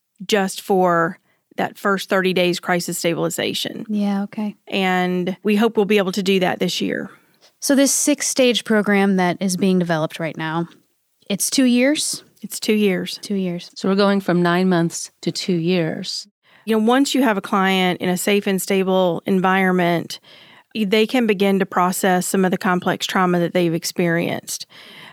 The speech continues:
Speaker 1: understanding that recovery is not linear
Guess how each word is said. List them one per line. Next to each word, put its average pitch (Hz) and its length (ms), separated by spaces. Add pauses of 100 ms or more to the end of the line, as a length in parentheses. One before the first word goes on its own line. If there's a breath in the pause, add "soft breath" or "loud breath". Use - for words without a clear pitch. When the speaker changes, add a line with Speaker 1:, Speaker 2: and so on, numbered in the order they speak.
(120 loud breath)
Speaker 1:
understanding 202 560
that 175 340
recovery 233 800 (420)
is 190 180
not 190 340
linear 180 640